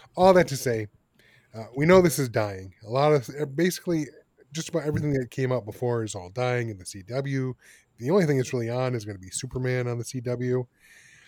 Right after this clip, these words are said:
Um, yeah, there's some other stuff too, but James Gunn,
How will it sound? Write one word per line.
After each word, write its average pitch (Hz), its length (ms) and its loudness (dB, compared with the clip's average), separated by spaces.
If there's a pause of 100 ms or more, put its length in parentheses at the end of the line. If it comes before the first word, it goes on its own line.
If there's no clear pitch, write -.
(260)
Um, 127 520 -2 (200)
yeah, 135 180 0
there's 127 160 0
some 120 80 -2
other 117 160 -2
stuff - 320 -8
too, 151 320 -2 (680)
but 156 320 8 (720)
James 123 300 0
Gunn, 139 400 2